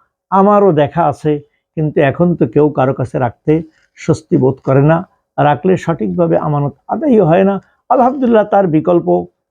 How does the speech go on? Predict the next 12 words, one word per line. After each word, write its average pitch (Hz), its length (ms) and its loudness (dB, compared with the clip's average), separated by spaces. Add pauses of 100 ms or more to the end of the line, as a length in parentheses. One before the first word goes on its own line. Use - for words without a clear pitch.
ব্যাংক 160 420 0
হয়ে 160 220 0
গেছে। 151 240 -2
এখন 147 260 -4
সারা 139 300 -2
দেশে 135 380 0 (360)
ব্যাংকিং 151 520 0
নিজাম 135 340 0
চলতেছে, 143 540 -4 (340)
এখানে 147 380 0
টাকা 135 280 -2
রাখলে 139 380 -2